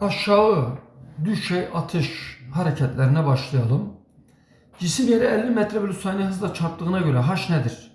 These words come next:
Şimdi anam babam, dedik ki her zaman bunu ortalama hızdan bulabilirsin. H eşittir V bir artı V iki bölü iki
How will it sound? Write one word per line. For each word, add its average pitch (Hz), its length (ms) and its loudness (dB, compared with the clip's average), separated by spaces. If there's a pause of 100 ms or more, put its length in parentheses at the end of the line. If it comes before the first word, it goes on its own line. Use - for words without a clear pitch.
(920)
Şimdi 233 240 4
anam 226 260 4
babam, 147 420 2 (480)
dedik 190 340 -2
ki 156 120 4
her 220 220 4
zaman 196 400 -2
bunu 202 120 -2
ortalama 180 600 0
hızdan 170 320 0
bulabilirsin. 175 760 0 (440)
H - 440 0
eşittir 170 600 -2
V 180 260 2
bir 190 380 0
artı 156 760 2 (560)
V 143 320 0
iki 160 840 0 (380)
bölü 175 360 2
iki 185 760 -2